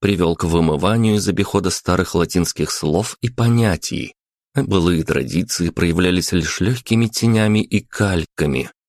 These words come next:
Да и вообще, духовно и культурно Византия выступала уже больше наследником греко-персидского эллинизма, чем Рима, но упорно держалась за фундаментальные для себя публичные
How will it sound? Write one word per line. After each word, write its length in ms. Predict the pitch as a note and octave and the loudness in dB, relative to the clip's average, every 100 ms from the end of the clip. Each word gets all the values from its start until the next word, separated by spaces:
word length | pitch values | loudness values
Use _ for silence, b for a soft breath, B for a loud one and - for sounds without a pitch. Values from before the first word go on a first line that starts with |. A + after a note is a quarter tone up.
| _ _ _ - | _ _ _ -2
Да 120 | D#2+ | 0
и 120 | B2 | 0
вообще, 800 | B2 C#3 C#3 - - - - - _ _ | -2 -4 -4 -8 -4 -2 -4 -6 _ _
духовно 500 | E2+ E2 F#2 G#2 G2 | -2 0 0 2 2
и 60 | D2+ | 0
культурно 560 | - D2 - B2+ A#2 F2 | -2 -4 -2 -2 0 0
Византия 560 | E2 E2+ F#2 - A2 | 0 0 0 0 0
выступала 480 | F2+ F#2 F#2+ G2 G2 | 0 -2 -4 0 0
уже 240 | G2 F2+ F2 | 0 0 0
больше 420 | F#2+ F#2+ - F#2 | 0 0 -2 0
наследником 880 | F2+ - F2+ F#2+ F2 F#2+ E2+ F2+ | 0 -2 0 0 2 0 2 0
греко-персидского 1120 | F2+ F#2+ - - G#2 - - G2+ - F2+ D#2+ - | 2 0 -2 -2 -2 0 -2 -2 -2 -2 -2 0
эллинизма, 880 | E2+ E2+ D#2+ D#2 D#2+ D2+ E2 A#2 B2+ _ | 0 2 2 2 0 0 0 0 -2 _
чем 340 | - C3 B2 | -4 0 2
Рима, 500 | A2+ G#2 F#2 D#2 C2+ - _ _ _ | 2 2 2 0 -2 -8 _ _ _
но 220 | D#2+ D#2 A2+ | -2 0 0
упорно 500 | - G2 G#2 G#2+ G2+ | -2 -2 2 2 2
держалась 520 | G2 F2 F#2 F#2+ F#2 | 0 0 0 0 0
за 200 | E2+ F2 | -2 -2
фундаментальные 1080 | - E2 D2+ D2+ D2+ D2+ G2 A#2 A2+ G#2+ G2+ | 0 0 0 0 -2 0 0 2 2 2 0
для 160 | F#2+ | -2
себя 300 | - G2 G2 | -2 -2 -2
публичные 680 | - G#2+ G2+ E2+ - E2 | 0 2 2 0 0 0